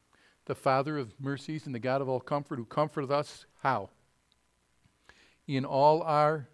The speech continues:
tribulation, that we may be able to what?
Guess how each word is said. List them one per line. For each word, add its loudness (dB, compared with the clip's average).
tribulation, -4
that 2
we 2
may 4
be -2
able 0
to -4
what? 0